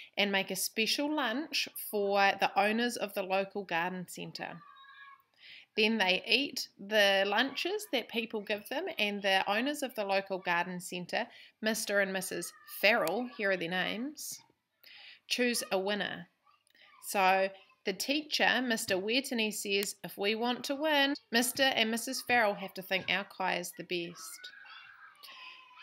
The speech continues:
I want you to have a little bit of a look at the garden.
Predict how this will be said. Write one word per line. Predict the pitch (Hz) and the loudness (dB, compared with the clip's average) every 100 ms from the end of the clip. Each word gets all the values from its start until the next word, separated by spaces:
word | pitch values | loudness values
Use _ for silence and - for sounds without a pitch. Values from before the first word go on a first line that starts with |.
| 988 807 784 - _ _ - | -20 -20 -20 -20 _ _ 4
I | |
want | 311 480 403 | 4 4 2
you | |
to | 302 | 2
have | 294 | 2
a | 254 | 2
little | 240 247 | 0 0
bit | 220 | 0
of | 202 | 0
a | |
look | 202 294 330 | 0 0 0
at | |
the | 214 | -2
garden. | 202 147 147 147 180 | 2 2 2 -2 -8